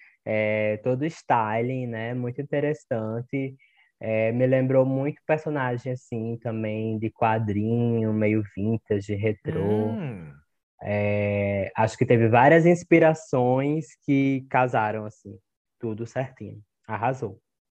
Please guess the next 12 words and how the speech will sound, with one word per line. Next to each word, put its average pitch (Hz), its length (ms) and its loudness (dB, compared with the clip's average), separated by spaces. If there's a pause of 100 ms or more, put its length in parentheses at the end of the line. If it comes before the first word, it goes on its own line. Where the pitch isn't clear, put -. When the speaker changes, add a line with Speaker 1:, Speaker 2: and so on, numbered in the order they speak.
Speaker 2:
A 214 160 0
próxima 143 1000 2
é 147 100 2
a 151 100 4
Jinx 139 600 -4
Monsoon. 165 800 0
Você - 160 -2
acha 170 300 6
que - 80 2
ela 127 100 4
arrasou 123 340 0
também? 135 540 -4